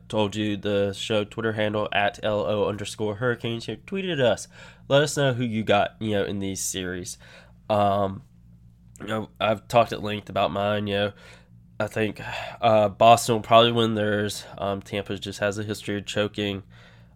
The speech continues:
Um, I would like to see, uh, New York go, uh, and win theirs. That would be a nice feel-good story there, but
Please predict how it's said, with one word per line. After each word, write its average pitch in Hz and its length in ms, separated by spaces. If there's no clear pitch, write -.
Um, 104 640
I 113 140
would 107 120
like 113 380
to 120 120
see, 113 600
uh, 107 500
New 117 180
York 110 400
go, 117 460
uh, 107 300
and 107 140
win 104 220
theirs. 110 500
That 110 160
would 107 100
be 110 140
a 110 40
nice 107 360
feel-good 104 420
story 104 420
there, 101 360
but 90 280